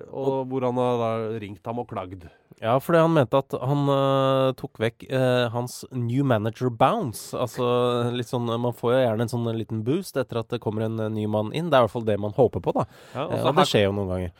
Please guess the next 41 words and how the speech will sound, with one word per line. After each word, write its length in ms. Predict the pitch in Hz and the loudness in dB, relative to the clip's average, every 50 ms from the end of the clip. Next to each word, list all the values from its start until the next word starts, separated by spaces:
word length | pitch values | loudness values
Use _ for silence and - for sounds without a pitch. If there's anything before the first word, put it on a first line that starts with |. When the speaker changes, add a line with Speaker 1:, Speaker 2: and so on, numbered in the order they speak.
| _ - | _ -4
Speaker 1:
og 60 | 127 | -4
her 60 | 127 120 | -4 -4
kommer 180 | - 127 139 120 | -2 -4 -2 0
Gary 200 | 123 127 135 131 | 2 2 2 0
Megson 380 | 120 101 - - - 131 127 | -2 -4 -6 -8 -10 -10 -8
som 140 | - 147 147 | -6 -4 -4
midlertidig 500 | 143 120 98 95 90 - 110 104 110 156 | -4 -4 -4 -8 -8 -8 -8 -6 -6 -6
og 80 | 160 - | -6 -8
får 260 | - - 123 123 135 | -4 0 0 2 2
den 180 | 143 147 156 147 | 2 0 0 0
bouncen. 480 | 135 131 127 131 131 - - 339 294 - - | 0 0 0 -2 -4 -8 -10 -12 -12 -6 0
Speaker 2:
Ja, 100 | 135 156 170 | 2 2 2
han 260 | - - - 170 214 | 2 0 -2 -2 -2
tar 280 | - - - 123 135 165 | -4 -2 0 2 4 4
den 160 | 160 156 165 | 2 0 -2
fra 140 | - - 220 | -4 -6 -6
han. 160 | 285 - 98 - - - - - | -6 -8 -10 -12 -14 -20 -14 -8
Eh, 60 | 139 151 | -4 -2
Speaker 1:
Ja. 200 | 147 147 147 147 | -2 0 -2 -2
Speaker 2:
så 160 | 139 - 165 147 | -2 -2 -2 0
da 80 | 143 | 2
har 140 | 135 139 131 | 2 2 2
han 60 | 131 131 | 2 0
ikke 180 | - 147 127 | -2 -4 -2
den 200 | 117 110 107 110 | -2 -2 -2 -2
engang. 280 | 123 131 165 208 233 220 _ _ - | -2 -4 -4 -4 -6 -6 _ _ -10
Speaker 1:
Nei, 220 | 120 123 131 139 143 | -4 -2 0 0 0
og 80 | - | 0
Speaker 2:
Eh, 340 | - 139 135 131 127 127 131 | -2 -2 -2 -2 -2 -4 -4
Speaker 1:
så 140 | 151 175 - | -4 -6 -6
kommer 480 | - - - 208 175 123 110 104 107 107 | -2 0 2 2 2 0 -2 -4 -4 -4
han 80 | 110 | -4
inn 140 | 110 107 113 | -6 -4 -2
der, 200 | 127 147 170 151 - | 2 2 2 2 0
og 220 | - 139 143 147 147 | -2 -2 -2 -2 -2
det 80 | 156 | -6
første 440 | - - 165 147 - - - - - | -8 -10 -12 -12 -12 -16 -18 -8 -6
han 160 | 127 127 131 | -4 -4 -2
gjør 200 | 131 123 123 131 135 | -2 -2 0 0 0
er 80 | 127 | -2
sånn, 180 | 123 131 127 | -4 -6 -8